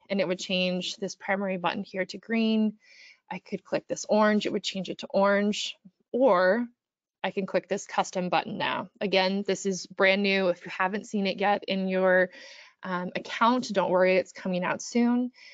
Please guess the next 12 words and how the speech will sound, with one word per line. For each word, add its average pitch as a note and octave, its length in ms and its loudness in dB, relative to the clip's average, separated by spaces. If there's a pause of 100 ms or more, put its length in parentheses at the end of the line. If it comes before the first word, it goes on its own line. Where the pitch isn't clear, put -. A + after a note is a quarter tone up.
(160)
Uh, G#3+ 100 0
but G3 120 2
if G#3 120 -2
I B3 100 4
wanna C4+ 200 4
change G#3+ 380 0
the G#3 80 -4
custom F#3+ 400 -8
color, G#3+ 600 2 (480)
I F#3+ 60 -10
certainly F#3+ 380 -2
can. F3 460 -4